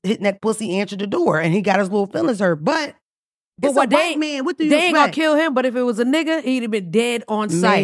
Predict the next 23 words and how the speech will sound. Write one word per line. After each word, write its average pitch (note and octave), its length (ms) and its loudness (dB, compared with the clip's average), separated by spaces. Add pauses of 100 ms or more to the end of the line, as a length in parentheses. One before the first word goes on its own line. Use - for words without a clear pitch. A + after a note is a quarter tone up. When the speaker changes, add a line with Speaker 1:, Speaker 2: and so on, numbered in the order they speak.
Speaker 1:
Maybe, E3 100 -2
yeah, F3+ 220 0
they G#3+ 100 -2
might D4 200 -4
have A#3+ 60 -10
killed - 140 -4
Speaker 2:
Nah, F#3+ 140 2
they G3 100 2
Speaker 1:
Mark - 80 0
Speaker 2:
would've G#3+ 140 -4
killed G3+ 140 -2
Speaker 1:
Andrews. F3+ 180 -6
Speaker 2:
his - 20 -10
ass. C#3 500 -12
I F3+ 220 2
already E3 140 -2
Speaker 1:
But, G#3+ 80 -2
Speaker 2:
know. B2 140 2
Speaker 1:
um, D#3+ 220 -4 (460)
Speaker 2:
He'd F#3+ 120 -6
Speaker 1:
but G3 80 -2
Speaker 2:
have F3 100 -6
Speaker 1:
either C#4+ 100 -2